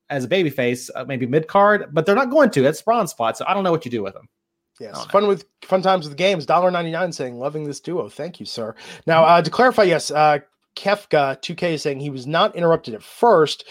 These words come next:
Speaker 2: but when he went to play his song. And so he just kinda, like, did his little patter. But
Speaker 1: Yeah.
Speaker 2: I, I like when there's the song. I like when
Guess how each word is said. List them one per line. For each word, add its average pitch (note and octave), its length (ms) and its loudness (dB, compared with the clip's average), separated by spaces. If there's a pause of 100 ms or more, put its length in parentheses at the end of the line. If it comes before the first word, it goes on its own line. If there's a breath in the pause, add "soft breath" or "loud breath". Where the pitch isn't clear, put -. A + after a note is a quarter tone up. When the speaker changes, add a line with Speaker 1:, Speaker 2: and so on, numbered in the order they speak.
(160 loud breath)
Speaker 2:
but E3 100 0
when D#3+ 80 -2
he D#3 60 -2
went E3 140 0
to - 60 -14
play D3+ 200 -4
his C3 180 -12
song. G#2+ 540 -2 (380)
And D#3 100 -6
so F3+ 120 2
he F3 120 0
just D#3+ 160 -6
kinda, F3 140 2
like, D#3 160 2
did D#3+ 100 -2
his C#3 140 -2
little C#3 160 0
patter. A#2+ 600 -4 (420)
But E3+ 100 4
Speaker 1:
Yeah. F3+ 200 4
Speaker 2:
I, G3+ 60 2
I - 40 4
like C4+ 240 2
when A#3+ 140 4
there's G#3 200 4
the D#3 100 -6
song. B2+ 460 0
I C3+ 60 -2
like G3+ 180 2
when F#3+ 240 0